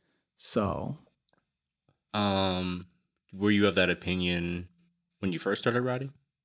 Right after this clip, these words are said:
Speaker 1: Yes, because I hated almost everything I wrote and
Speaker 2: <laughs>
Speaker 1: wanted to get better.
Speaker 2: Oh, okay. Okay, so, uh, how should I say this?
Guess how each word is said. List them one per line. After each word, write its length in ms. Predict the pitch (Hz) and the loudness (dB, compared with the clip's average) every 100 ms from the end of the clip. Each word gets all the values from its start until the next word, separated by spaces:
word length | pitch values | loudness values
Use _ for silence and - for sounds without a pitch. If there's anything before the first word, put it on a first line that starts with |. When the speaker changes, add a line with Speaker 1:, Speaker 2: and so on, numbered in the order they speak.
| _ _ | _ _
Speaker 1:
Yes, 320 | 139 123 - | 6 6 4
because 500 | 135 131 127 117 - | 0 4 6 4 0
I 300 | 123 120 120 | 0 4 4
hated 300 | 117 123 120 117 | 4 4 4 4
almost 320 | 110 107 - | 2 0 0
everything 340 | 117 113 123 | 0 4 4
I 120 | 113 | 4
wrote 420 | 117 127 127 143 175 | 4 4 6 6 6
and 380 | 151 156 151 | 8 8 8
Speaker 2:
<laughs> 120 | 147 143 | 8 8
Speaker 1:
wanted 280 | 143 139 | 6 4
to 100 | 139 | 2
get 260 | 139 143 139 | 2 2 2
better. 420 | 135 123 117 120 - _ - 107 | 2 2 0 -2 -4 _ -20 -8
Speaker 2:
Oh, 320 | 98 104 117 110 | -2 4 4 4
okay. 400 | 104 104 87 78 - _ _ _ _ - | 2 0 0 -4 -10 _ _ _ _ 0
Okay, 440 | 98 98 90 82 | 2 2 2 0
so, 340 | 80 98 87 85 | 0 2 2 2
uh, 800 | 85 85 82 80 78 76 80 98 _ _ _ _ _ _ | 2 2 0 0 -2 -4 -8 -12 _ _ _ _ _ _
how 160 | - 101 | -6 -4
should 220 | - 82 | -2 -4
I 40 | |
say 260 | 80 - 76 | -6 -6 -6
this? 500 | 67 55 - - - | -8 -12 -12 -14 -16